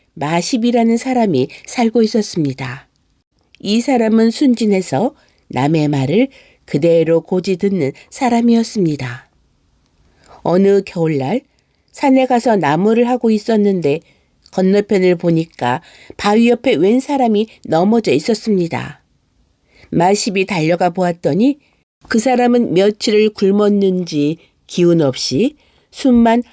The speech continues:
할딱할딱 쉬고 있었습니다. 마십이 이 사람을 업고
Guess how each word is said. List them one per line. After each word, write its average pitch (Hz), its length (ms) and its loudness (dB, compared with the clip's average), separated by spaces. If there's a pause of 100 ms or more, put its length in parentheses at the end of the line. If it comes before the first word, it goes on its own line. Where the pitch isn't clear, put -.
(100)
할딱할딱 262 1080 -2 (160)
쉬고 196 400 0
있었습니다. 147 840 -4 (1040)
마십이 220 560 0
이 208 100 0
사람을 202 420 2
업고 165 560 -2